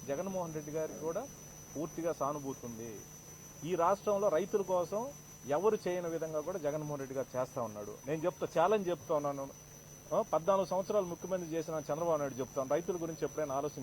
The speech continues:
చేశాడా? ఈరోజు జగన్మోహన్ రెడ్డి గారు మూడు వేల కోట్లతో స్థిరీకరణ నిధిని ఏర్పాటు చేసి రైతులకు ఒక భరోసా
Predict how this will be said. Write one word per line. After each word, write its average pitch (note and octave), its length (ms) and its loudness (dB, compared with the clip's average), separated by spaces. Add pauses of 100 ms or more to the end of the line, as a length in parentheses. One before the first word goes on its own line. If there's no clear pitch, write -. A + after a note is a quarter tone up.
చేశాడా? F#2+ 320 -8 (420)
ఈరోజు F3+ 260 2
జగన్మోహన్ F#3 440 2
రెడ్డి E3 200 -4
గారు D3+ 140 0 (460)
మూడు G3+ 240 6
వేల G3 160 6 (100)
కోట్లతో F#3 400 0
స్థిరీకరణ E3+ 420 0
నిధిని D#3+ 280 0
ఏర్పాటు D3+ 340 0
చేసి D3 240 -2 (500)
రైతులకు E3+ 420 0
ఒక C3+ 160 -4
భరోసా F3 280 6